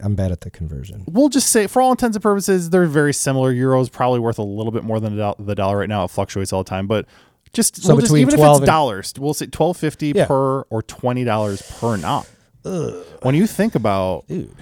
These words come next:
Speaker 2: adding up what, like, to do that to a whole pedal board, I get,
Speaker 1: Oh.
Speaker 2: like, maybe there are some knobs that you do, don't mind bumping, do or don't, I, but I don't know. Like, I feel like if,
Speaker 1: If you wanted
Speaker 2: once
Speaker 1: to
Speaker 2: you
Speaker 1: redo
Speaker 2: start
Speaker 1: it.
Speaker 2: doing this,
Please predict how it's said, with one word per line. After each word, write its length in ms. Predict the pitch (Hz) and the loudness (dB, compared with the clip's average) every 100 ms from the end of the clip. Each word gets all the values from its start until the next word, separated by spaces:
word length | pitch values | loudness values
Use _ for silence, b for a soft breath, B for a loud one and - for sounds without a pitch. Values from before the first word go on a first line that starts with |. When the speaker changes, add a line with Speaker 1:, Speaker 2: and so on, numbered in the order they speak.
| B B | B B
Speaker 2:
adding 320 | 127 147 135 123 | -4 -2 0 0
up 200 | 120 - | 0 -2
what, 100 | - | -6
like, 140 | 110 | -6
to 100 | - | -8
do 140 | 101 107 | -6 -4
that 160 | 113 107 | -4 -2
to 100 | 101 | -4
a 40 | |
whole 160 | 98 110 | -2 -4
pedal 240 | - 101 | -4 -4
board, 160 | 107 131 | 0 0
I 100 | 156 | 0
get, 180 | 147 147 | 4 4
Speaker 1:
Oh. 20 | |
Speaker 2:
like, 120 | 151 | 4
maybe 280 | 143 135 135 | 2 0 2
there 100 | 131 | 2
are 60 | 120 | 0
some 280 | - 123 120 | 0 0 0
knobs 260 | 113 110 | 0 0
that 140 | 113 - | -4 -4
you 60 | |
do, 320 | 95 107 107 | -4 -2 -2
don't 260 | 104 107 104 | -2 -2 0
mind 360 | 104 104 104 98 | -2 -2 -4 -2
bumping, 480 | 101 98 101 101 | -4 -2 -4 -4
do 160 | 95 98 | -4 -2
or 100 | 95 | -2
don't, 180 | 90 92 | -2 -2
I, 140 | 113 | -2
but 160 | 127 139 | 0 0
I 60 | |
don't 120 | 170 175 | 0 2
know. 140 | 202 | 2
Like, 160 | 107 117 | 2 0
I 60 | |
feel 140 | 120 160 | 0 0
like 160 | 156 | 0
if, 180 | 147 - | -4 -2
Speaker 1:
If 100 | 127 | 4
you 80 | 165 | 6
wanted 200 | 196 175 | 8 8
Speaker 2:
once 120 | 147 | 6
Speaker 1:
to 40 | 147 | 6
Speaker 2:
you 60 | |
Speaker 1:
redo 20 | 135 | 4
Speaker 2:
start 280 | 135 - | 4 4
Speaker 1:
it. 40 | 120 | 2
Speaker 2:
doing 280 | 143 151 135 | 0 2 0
this, 340 | 113 110 - | -2 -4 -8